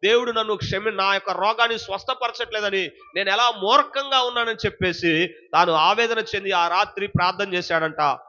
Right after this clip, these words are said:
"అయ్యా, నాకున్న రోగం నుంచి నన్ను తప్పించమని." హల్లెలూయా. ఎప్పుడైతే పాల్ యాంగిచో గారు ప్రార్థన చేశారో,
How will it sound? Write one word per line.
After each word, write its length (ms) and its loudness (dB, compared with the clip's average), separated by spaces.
"అయ్యా, 280 4
నాకున్న 520 -2
రోగం 480 2
నుంచి 240 -4
నన్ను 160 0
తప్పించమని." 800 2
హల్లెలూయా. 760 6
ఎప్పుడైతే 520 2
పాల్ 500 0
యాంగిచో 540 0
గారు 240 2
ప్రార్థన 500 0
చేశారో, 760 0